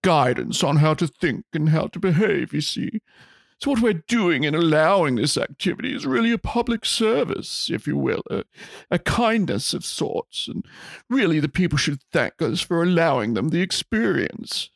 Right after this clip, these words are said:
And, and I won't do it, but then I imagine he would just, like, cackle wildly like the Emperor from Star Wars or something.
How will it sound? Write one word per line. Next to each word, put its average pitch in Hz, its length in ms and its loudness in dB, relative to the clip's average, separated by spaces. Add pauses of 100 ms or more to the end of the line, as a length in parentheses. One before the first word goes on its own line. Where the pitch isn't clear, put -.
(340)
And, - 300 0
and 139 140 4
I 139 40 6
won't 131 220 4
do 123 200 4
it, 113 60 0
but 117 140 2
then 113 160 4
I 107 160 4
imagine 113 400 2
he 104 100 2
would 107 140 0
just, - 300 -4
like, - 140 -6 (120)
cackle 107 560 -2
wildly 117 560 2
like 117 260 -2
the 113 160 -2
Emperor 113 360 0
from 117 360 -2
Star 117 360 -2
Wars 123 360 -2
or 127 80 -16
something. 139 360 -10